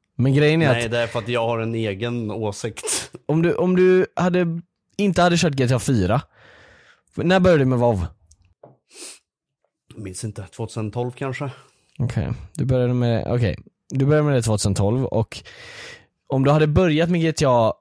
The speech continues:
Speaker 1: fem tvåtusen tretton och sen kört WoW, då hade du stängt av det efter din första session. Känns
Speaker 2: Nej.
Speaker 1: som man... WoW är inte it. Du klickar. Det är point and click game,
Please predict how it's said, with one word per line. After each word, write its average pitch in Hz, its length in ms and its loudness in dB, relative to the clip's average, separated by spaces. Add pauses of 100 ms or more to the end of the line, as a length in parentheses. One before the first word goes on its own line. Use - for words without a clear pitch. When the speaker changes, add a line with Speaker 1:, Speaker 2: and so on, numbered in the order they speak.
(140)
Speaker 1:
fem 151 500 2 (100)
tvåtusen 113 380 -2
tretton 120 520 -2
och 123 140 -2
sen 143 340 0
kört 123 400 0
WoW, 123 400 0
då 139 80 2
hade 127 180 0
du 117 80 2
stängt 110 300 0
av 95 200 2
det 104 100 2
efter 101 180 -2
din 104 120 0
första 95 320 -2
session. 92 380 -2 (880)
Känns 110 200 -2
Speaker 2:
Nej. 101 100 0
Speaker 1:
som 98 80 0
man... 90 220 0 (1700)
WoW 147 480 4 (100)
är 131 100 -2
inte 123 400 0
it. - 360 -4 (920)
Du 165 200 2
klickar. 151 1040 0 (100)
Det 147 100 0
är 160 40 -2
point 196 500 0
and 175 240 -2
click - 520 -2
game, 135 720 2